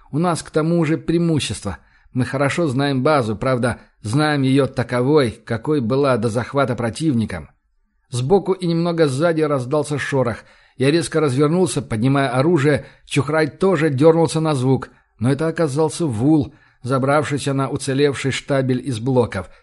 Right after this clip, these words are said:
Снайпер решил устроить там лежку. "Пак, вперед!" —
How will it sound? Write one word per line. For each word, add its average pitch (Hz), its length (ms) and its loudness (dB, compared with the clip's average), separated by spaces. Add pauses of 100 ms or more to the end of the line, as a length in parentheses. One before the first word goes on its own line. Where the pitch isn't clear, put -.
(300)
Снайпер 156 640 -2
решил 135 400 -2
устроить 147 480 0
там 143 180 -2
лежку. 127 420 -2 (380)
"Пак, 120 380 -2 (480)
вперед!" — 127 560 -2